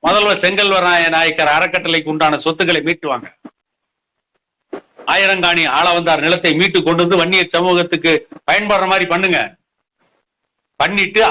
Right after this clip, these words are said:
அப்புறமா நீங்க டாக்டர் ஐயாவுடைய வன்னியர் அறக்கட்டளை பத்தி பேசுங்க.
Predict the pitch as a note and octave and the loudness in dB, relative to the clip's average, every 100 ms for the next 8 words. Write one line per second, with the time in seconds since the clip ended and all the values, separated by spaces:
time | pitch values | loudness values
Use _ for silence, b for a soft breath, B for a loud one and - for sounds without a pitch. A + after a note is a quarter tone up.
0 | D3 - F3 F3 G#3+ F3 F3+ G3 E3 D#3+ | 0 -2 -2 0 0 0 0 0 0 0
1 | D3 E3 F3+ F3 D#3+ F#3 D#3 E3+ D#3+ C#3+ | -2 2 2 2 0 -2 0 0 0 0
2 | F3 - D#3+ C#3+ D#3+ E3 D#3 D#3 - | 0 -2 -2 -2 -4 -4 -2 -4 -6